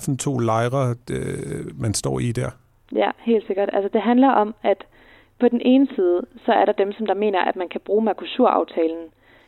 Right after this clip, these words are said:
Speaker 2: øhm, også netop fordi den ikke er helt færdiggjort endnu, til at man kan, øhm, få nogle mekanikker, øh, mekanismer ind,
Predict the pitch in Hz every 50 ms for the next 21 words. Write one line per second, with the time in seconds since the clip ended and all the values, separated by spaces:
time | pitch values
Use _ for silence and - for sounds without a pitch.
0 | _ _ - - 185 180 175 170 - - - 202 226 247 - 214 202 202 233 233
1 | - - - 202 190 175 - - 202 185 - 240 262 226 196 - 180 175 185 208
2 | - 202 175 170 165 185 208 214 214 - - 233 196 - - 185 180 180 180 -
3 | - 185 180 175 185 - - 180 175 170 175 170 165 - - _ _ _ _ _
4 | _ _ _ _ - _ _ - 233 220 208 202 202 208 208 - - 220 226 233
5 | 269 - - _ - 240 - 202 202 196 185 175 - - 202 202 208 226 262 262
6 | 247 254 226 - - 262 240